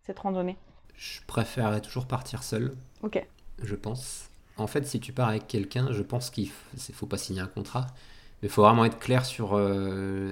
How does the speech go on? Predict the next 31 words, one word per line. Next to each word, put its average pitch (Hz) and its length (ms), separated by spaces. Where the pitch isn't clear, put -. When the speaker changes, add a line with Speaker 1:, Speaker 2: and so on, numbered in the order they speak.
Speaker 2:
les, 98 240
la 101 180
forme, 120 540
les 98 200
termes 117 360
et 95 160
les 95 180
envies 101 160
de - 40
chacun. - 260
Speaker 1:
Ça 214 100
marche. 202 280
Speaker 2:
Euh, 92 140
pour - 180
pas 104 140
subir 104 340
le 101 100
truc, - 240
quoi. - 140
Si, - 480
euh, 92 160
si - 260
t'es 110 120
pas 113 120
en 107 100
phase 113 300
sur, 101 260
euh, 92 140
sur - 220
ça, 120 340
euh, 98 200